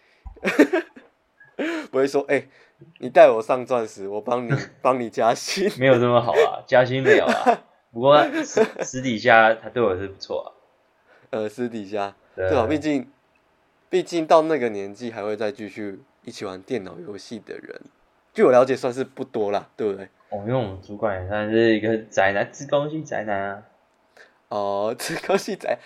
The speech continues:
Speaker 1: 这是刻板印象吧？
Speaker 2: 嗯，你说宅男还是说？
Speaker 1: 宅男。
Speaker 2: 哦。
Speaker 1: 资工系都是宅男，这个
Speaker 2: 刻板印象。
Speaker 1: 印象。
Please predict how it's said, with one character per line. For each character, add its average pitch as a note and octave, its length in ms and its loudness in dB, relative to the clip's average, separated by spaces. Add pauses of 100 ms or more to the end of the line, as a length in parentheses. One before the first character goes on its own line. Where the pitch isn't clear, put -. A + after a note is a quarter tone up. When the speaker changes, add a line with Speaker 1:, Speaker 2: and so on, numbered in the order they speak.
(120)
Speaker 1:
这 B3+ 100 -4
是 C#4 80 2
刻 C#4 180 12
板 B2 200 8
印 F3+ 100 -2
象 E3+ 240 8
吧？ G2+ 340 0 (340)
Speaker 2:
嗯， B2 800 -12 (160)
你 A#2+ 180 -6
说 C#3 180 0
宅 B2+ 220 2
男 G#2+ 280 0
还 A2 60 -4
是 A2+ 100 -2
说？ G#2 460 2 (680)
Speaker 1:
宅 B2 220 4
男。 A2 360 0 (140)
Speaker 2:
哦。 G2 640 0 (200)
Speaker 1:
资 E3 200 -2
工 D#3+ 180 6
系 D#3 200 -2
都 C#3 120 2
是 C#3 120 -6
宅 G#2+ 220 -2
男， G2+ 300 -8
这 A2+ 120 -12
个 - 180 -12 (540)
Speaker 2:
刻 C3 240 0
板 G#2+ 140 0
印 G2 60 -4
象。 A2+ 80 -8
Speaker 1:
印 A2 120 -10
象。 G2+ 380 -2